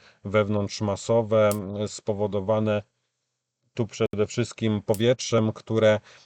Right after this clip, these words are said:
e, które też jest dosyć chwiejne, aczkolwiek tam szanse na burze będą zdecydowanie mniejsze, te burze będą zanikać,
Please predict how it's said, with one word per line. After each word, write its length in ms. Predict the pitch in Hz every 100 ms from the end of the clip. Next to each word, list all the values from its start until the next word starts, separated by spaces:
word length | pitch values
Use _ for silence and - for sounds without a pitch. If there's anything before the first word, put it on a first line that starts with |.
| -
e, 140 | 110 110 - 107 -
które 600 | - 113 110 107 107 107
też 300 | - 175 -
jest 200 | 123 107
dosyć 340 | 107 110 104 -
chwiejne, 400 | - 120 123 117
aczkolwiek 440 | 107 - 110 104
tam 180 | - 107
szanse 300 | 107 101 104 -
na 60 | 101
burze 260 | 104 107
będą 240 | 101 101 98
zdecydowanie 600 | 95 - 98 95 101 98
mniejsze, 360 | 101 104 104
te 100 | 95
burze 300 | 92 98 101
będą 260 | 98 98 98
zanikać, 480 | 98 98 101 120